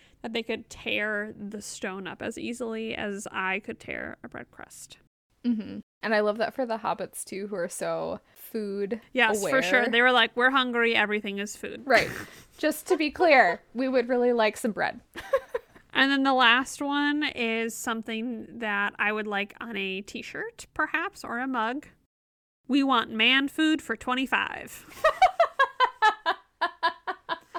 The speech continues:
Speaker 1: I love that. Just, like, "We're hungry." And that's not, that's not what they mean here. This is the Ents saying, like, "Oh, there's gonna be twenty-five people coming. Like, please prepare enough food for that number."
Speaker 2: Mm-hmm.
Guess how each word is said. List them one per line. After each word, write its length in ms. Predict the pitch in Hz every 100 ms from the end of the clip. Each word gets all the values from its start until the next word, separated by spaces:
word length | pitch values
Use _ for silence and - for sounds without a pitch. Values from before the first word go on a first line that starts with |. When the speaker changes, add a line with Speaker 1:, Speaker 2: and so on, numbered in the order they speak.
| - - - - - -
Speaker 1:
I 120 | 240
love 340 | 247 254 247
that. 440 | 233 233 254 262 226
Just, 220 | 247 -
like, 260 | 233 220 -
"We're 160 | 233
hungry." 720 | 240 254 262 269 285 285 311 - - -
And 120 | 294
that's 180 | 427 370
not, 320 | 277 262 240
that's 220 | 269 269
not 260 | 254 240 226
what 200 | 240 233 - _ _ _ _ -
they 180 | 226 220
mean 260 | 208 208
here. 220 | 226 240 233
This 220 | 240 269
is 280 | 254 247 -
the 280 | 208 240 -
Ents 320 | 214 214 -
saying, 400 | - 208 202 214
like, 220 | 196 208 -
"Oh, 160 | 269
there's 180 | 254 247
gonna 140 | 254
be 80 | 240
twenty-five 420 | 240 240 233 220
people 240 | 220 226 214
coming. 420 | - 202 202 208
Like, 240 | 202 202
please 320 | - 254 214 -
prepare 540 | 262 - 214 202 202
enough 260 | 214 202 208
food 280 | 220 202 -
for 140 | 233
that 220 | 208 -
number." 500 | - 202 208 277 302
Speaker 2:
Mm-hmm. 340 | 247 233 202